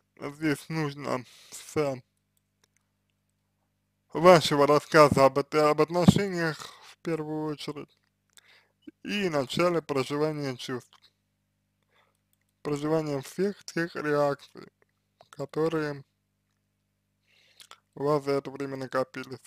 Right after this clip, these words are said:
проговаривание в том числе этого и так далее.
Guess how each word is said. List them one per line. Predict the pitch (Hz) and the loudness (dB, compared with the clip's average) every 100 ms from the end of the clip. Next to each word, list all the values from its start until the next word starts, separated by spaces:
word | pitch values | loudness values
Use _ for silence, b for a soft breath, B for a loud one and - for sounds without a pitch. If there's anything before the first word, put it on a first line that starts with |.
| _ | _
проговаривание | - 156 156 156 175 160 151 143 139 131 _ _ - | -16 -6 -2 0 0 -2 -6 -10 -12 -16 _ _ -20
в | - | -20
том | - 139 | -14 -12
числе | 135 - - 143 131 _ _ _ _ _ _ _ _ _ _ _ _ _ _ - - _ _ - _ - | -12 -14 -12 -12 -14 _ _ _ _ _ _ _ _ _ _ _ _ _ _ -20 -20 _ _ -20 _ -6
этого | 135 - - 127 - _ _ _ _ _ _ _ _ _ _ b b b b _ _ _ _ _ _ _ _ _ _ _ _ _ - - - | -4 -4 -10 -12 -14 _ _ _ _ _ _ _ _ _ _ b b b b _ _ _ _ _ _ _ _ _ _ _ _ _ -20 -20 -10
и | 139 | -2
так | 143 139 | -2 0
далее. | 127 - - | -2 -4 -8